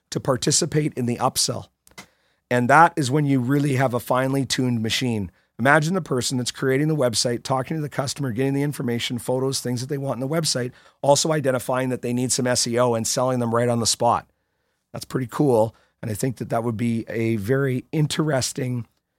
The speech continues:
advancement to a sales organization. And then keep in mind, you sales folks out there, it's the service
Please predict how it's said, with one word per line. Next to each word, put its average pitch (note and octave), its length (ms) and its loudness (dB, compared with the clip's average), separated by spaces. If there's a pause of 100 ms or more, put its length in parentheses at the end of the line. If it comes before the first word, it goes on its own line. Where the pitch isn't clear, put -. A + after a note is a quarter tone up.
(300)
advancement A#2+ 840 2 (240)
to B2 160 -2
a A#2 40 -2
sales A#2+ 360 -2
organization. G#2+ 800 -2 (760)
And D#3+ 160 6
then E3+ 420 6 (320)
keep E3+ 180 -2
in F3+ 80 0
mind, C#3+ 380 2 (160)
you A#2+ 100 0
sales B2+ 280 2
folks - 320 -2
out A2 160 -2
there, A#2 260 -4 (260)
it's B2+ 180 -2
the C#3 120 -4
service G3+ 680 6